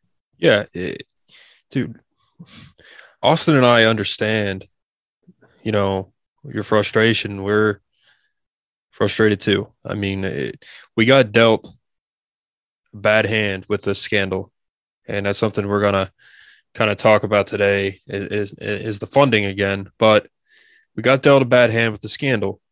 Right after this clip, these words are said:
You may forget, but we paid sixty million dollars to the N C double A, which was total B S, but we paid it. That's something that still affects us to this day. That's something Dante said too in our interview.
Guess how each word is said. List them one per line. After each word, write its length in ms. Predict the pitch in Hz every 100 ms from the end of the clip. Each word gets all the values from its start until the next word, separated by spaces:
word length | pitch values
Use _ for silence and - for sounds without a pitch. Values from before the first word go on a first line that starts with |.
| _ _ _ -
You 100 | 110
may 140 | 110
forget, 360 | 104 107 127 135
but 120 | 104
we 120 | 101
paid 260 | 101 110 104
sixty 320 | - 110 -
million 300 | 107 101 98
dollars 380 | 101 101 98 95
to 80 | 101
the 100 | 101
N 140 | 101
C 120 | -
double 300 | 101 98 101
A, 240 | 98 98 98 _ _ _ _ _ _ _ _
which 180 | - 110
was 120 | 101
total 260 | - 117 104
B 220 | 98 101
S, 260 | 98 104 -
but 160 | 101
we 120 | 95 101
paid 260 | 110 107
it. 180 | 101 - _ _ _ _ _ _ _ _ _ -
That's 120 | 110
something 420 | 123 123 117 110
that 380 | 107 104 104 - _
still 420 | - - 190 120
affects 340 | 98 110 104
us 140 | 107 -
to 100 | 107
this 160 | 101
day. 220 | - 113 101
That's 180 | 101
something 340 | - 107 - 101 - 131 -
Dante 400 | 107 120 117 101
said 260 | - 104
too 320 | 98 135 104 - _ _ - - - - _
in 100 | -
our 120 | 104 101
interview. 400 | 127 104 98